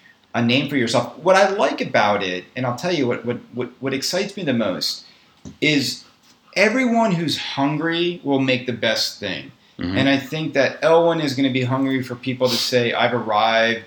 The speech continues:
Speaker 1: this is my thing." You know, when they said, they said Brian Eddy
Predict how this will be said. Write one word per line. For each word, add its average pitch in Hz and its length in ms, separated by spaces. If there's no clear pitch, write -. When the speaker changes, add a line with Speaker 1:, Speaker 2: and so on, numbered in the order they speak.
Speaker 1:
this 120 180
is 107 100
my 110 240
thing." 95 240
You 147 100
know, 160 100
when 156 100
they 175 140
said, 170 300
they 165 100
said 165 220
Brian 143 320
Eddy 131 300